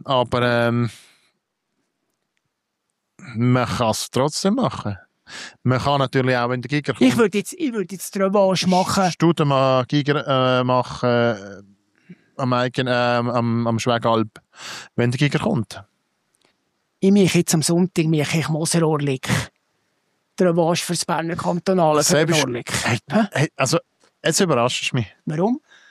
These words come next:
Speaker 1: Weil du jetzt wirklich ganz eine gute Idee gehabt hast.
Speaker 2: Ja, das liegt doch
Speaker 1: Das
Speaker 2: auf der
Speaker 1: stimmt.
Speaker 2: Hand.
Speaker 1: Nein.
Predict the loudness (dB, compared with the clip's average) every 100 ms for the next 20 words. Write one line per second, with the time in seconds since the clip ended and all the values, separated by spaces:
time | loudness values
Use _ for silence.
0 | _ -4 -4 -2 -2 0 0 -2 0 0
1 | 0 0 0 2 2 0 0 -2 -2 -8
2 | _ -10 -8 -6 -6 -6 -4 -2 2 2
3 | 2 0 0 0 -2